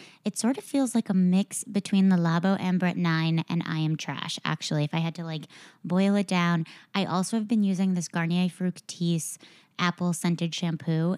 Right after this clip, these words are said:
that I just, like, love and sometimes just walk into the bathroom in the middle of the day and sniff. And when I smelled this, I was like, "Yep, that's who you remind me of." And I have been saying for a long time, you know, internally, if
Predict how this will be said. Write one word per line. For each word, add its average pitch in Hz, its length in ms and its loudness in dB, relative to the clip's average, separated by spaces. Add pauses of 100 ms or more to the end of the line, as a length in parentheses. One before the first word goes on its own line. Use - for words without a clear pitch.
that 170 160 -2
I 165 180 -2
just, 160 360 -4
like, 147 260 -6 (140)
love 156 640 -2 (120)
and 165 380 -2
sometimes 170 440 0
just 175 140 -4
walk 156 200 -2
into 165 120 0
the 160 80 -2
bathroom 160 340 0
in 165 60 2
the 156 60 2
middle 156 140 0
of 147 60 -4
the 160 60 -4
day 151 200 0
and 147 120 -2
sniff. 175 380 0 (480)
And 180 300 4
when 170 100 4
I 165 80 4
smelled 175 360 -2
this, 190 220 -4
I 170 80 -4
was 165 120 -2
like, 160 160 -4
"Yep, 160 280 0 (540)
that's 170 280 0
who 202 80 0
you 202 140 4
remind 220 280 4
me 202 140 4
of." 175 160 2 (340)
And 180 120 0
I 175 80 4
have 185 180 2
been 220 140 4
saying 254 380 2
for 202 80 -4
a 196 60 2
long 190 220 2
time, 165 480 0 (140)
you 180 100 -4
know, 147 140 0
internally, 170 640 4 (400)
if 196 100 -6